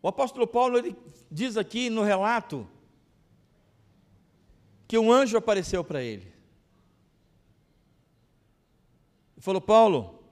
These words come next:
olha, importa que você chegue a Roma, que você testemunhe do evangelho a-, aos romanos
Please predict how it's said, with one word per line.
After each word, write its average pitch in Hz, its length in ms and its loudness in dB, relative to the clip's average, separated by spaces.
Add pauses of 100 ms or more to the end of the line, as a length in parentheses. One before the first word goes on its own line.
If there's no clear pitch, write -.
(680)
olha, 131 480 -2 (2000)
importa 202 560 0
que 196 140 -4
você 185 260 -4
chegue 196 360 -4
a - 20 -6
Roma, 110 480 -10 (540)
que 196 100 -2
você 202 400 0
testemunhe 220 720 2
do 196 160 0
evangelho 180 540 0
a-, 175 120 -6 (300)
aos 160 220 -2
romanos 143 680 -6